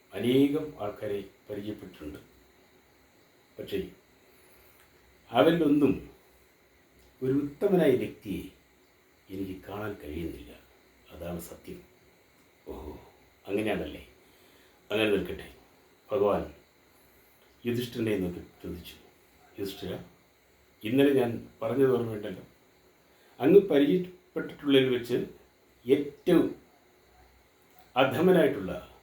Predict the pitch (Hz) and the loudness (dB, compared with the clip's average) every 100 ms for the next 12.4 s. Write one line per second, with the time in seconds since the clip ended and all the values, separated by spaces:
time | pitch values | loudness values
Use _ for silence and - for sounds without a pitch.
0 | _ - 98 98 95 - 95 78 78 - | _ -12 -8 -6 -8 -8 -8 -8 -12 -18
1 | _ _ _ _ - 104 101 80 - - | _ _ _ _ -12 -8 -8 -10 -16 -20
2 | _ _ _ _ _ _ _ _ _ _ | _ _ _ _ _ _ _ _ _ _
3 | _ - - _ _ 107 98 - 107 104 | _ -20 -20 _ _ -14 -14 -12 -10 -8
4 | 98 92 92 80 - - - _ _ _ | -6 -6 -6 -8 -10 -20 -20 _ _ _
5 | _ _ _ - 90 95 98 90 - - | _ _ _ -8 -4 -2 -2 -4 -10 -20
6 | _ _ _ _ _ - 180 101 202 - | _ _ _ _ _ -16 -10 -8 -10 -10
7 | 190 180 175 - _ _ _ _ _ _ | -10 -10 -14 -18 _ _ _ _ _ _
8 | _ _ - 107 104 107 123 139 131 113 | _ _ -10 -4 0 2 4 4 2 0
9 | 117 117 - _ - 101 117 117 117 113 | -2 -6 -12 _ -6 -4 -2 -4 -6 -10
10 | 107 98 - - _ _ _ _ _ _ | -10 -10 -12 -20 _ _ _ _ _ _
11 | _ _ _ - 113 131 123 123 135 127 | _ _ _ -6 4 6 6 4 0 0
12 | 117 117 135 - | 0 -2 -2 -4